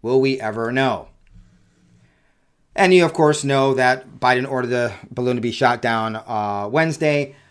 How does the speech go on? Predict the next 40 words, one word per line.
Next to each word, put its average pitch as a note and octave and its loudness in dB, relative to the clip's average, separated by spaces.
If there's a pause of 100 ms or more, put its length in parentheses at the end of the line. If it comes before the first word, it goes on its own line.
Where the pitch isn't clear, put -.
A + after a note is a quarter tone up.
(160)
but C3+ -2
the C3+ 2
advice, C3 0 (100)
we're A#2+ -6
told, A2+ -4
from A#2 -8
the A2 -6
military B2 -2
was, B2+ 0
"No, G3+ 2
no, G3 2
no, E3+ 0 (640)
wait E3+ 2
till E3 0
we D#3 2
can D3+ -2
do C3+ 2
it C#3 0
later." A2 -4 (920)
And B2+ -2
then B2+ -2
on B2 -4
Saturday, A2 0
the G#2 -8
Air A#2 -4
Force A#2 -6
sent A2+ -6
an G#2+ -8
F A#2 -6
twenty-two D#3 -4 (880)
with A2 -6
an G#2+ -6 (680)
aim D#3+ 0
nine B2+ -2
X A#2+ -6
Sidewinder A#2+ -2
missile C3 -2 (1000)
to - -4
down G2+ -4
it. D#2+ -18